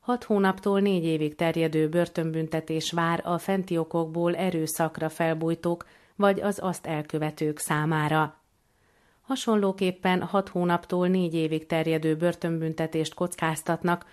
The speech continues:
a diszkriminációt vagy erőszakot hirdető szervezetek, mozgalmak tagjai. A jogszabályt kezdeményező Alessandro Zan,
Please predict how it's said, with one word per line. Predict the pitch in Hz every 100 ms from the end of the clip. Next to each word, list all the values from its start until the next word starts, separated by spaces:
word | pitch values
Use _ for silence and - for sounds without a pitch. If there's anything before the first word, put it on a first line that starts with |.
| - - _
a | - 190
diszkriminációt | 226 233 - 190 180 165 160 151 - 160 160 165
vagy | 175
erőszakot | 175 180 156 - 160 160 160
hirdető | 175 165 165 160 160
szervezetek, | - 175 165 165 160 156 156 170
mozgalmak | 165 165 156 151 156 151
tagjai. | 151 151 156 156 147 143 _ _ _ _ _ _ _ _ _ _ _ -
A | 214
jogszabályt | 269 294 - 175 170 160 -
kezdeményező | 196 175 170 165 165 165 160 170 170
Alessandro | 165 160 156 - 175 170 160
Zan, | 160 175 165 180